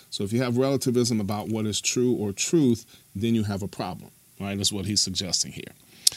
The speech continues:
Uh, this view is going, uh, but he says, uh,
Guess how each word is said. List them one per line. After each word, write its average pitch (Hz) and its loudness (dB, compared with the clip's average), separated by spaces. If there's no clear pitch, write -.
Uh, 117 0
this 131 4
view 131 4
is 113 4
going, 117 0
uh, 110 0
but 151 2
he 139 6
says, 120 4
uh, 95 -2